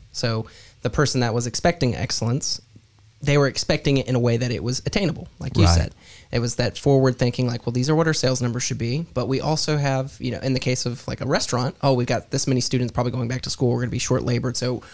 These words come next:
Speaker 1: let's tamper that down a little bit 'cause last year we were here. And
Speaker 2: We're
Speaker 1: this
Speaker 2: gonna
Speaker 1: year
Speaker 2: have
Speaker 1: we're"
Speaker 2: this surge because of high school football games this day. You
Speaker 1: Right.
Speaker 2: you should be able to predict.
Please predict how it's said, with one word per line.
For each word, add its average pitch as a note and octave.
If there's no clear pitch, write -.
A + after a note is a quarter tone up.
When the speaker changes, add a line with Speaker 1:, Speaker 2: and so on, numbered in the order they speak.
Speaker 1:
let's B2
tamper A#2+
that C#3+
down F#3+
a C#3+
little B2+
bit B2
'cause B2
last C3+
year C3+
we C#3+
were D3+
here. F3+
And A2+
Speaker 2:
We're G2+
Speaker 1:
this G#2+
Speaker 2:
gonna B2
Speaker 1:
year A#2+
Speaker 2:
have B2
Speaker 1:
we're" G#2+
Speaker 2:
this B2+
surge B2+
because C3+
of B2
high C#3
school D#3+
football G#2
games A#2
this -
day. -
You C3+
Speaker 1:
Right. B2+
Speaker 2:
you F3+
should G3
be G3+
able F#3
to C#3+
predict. C3+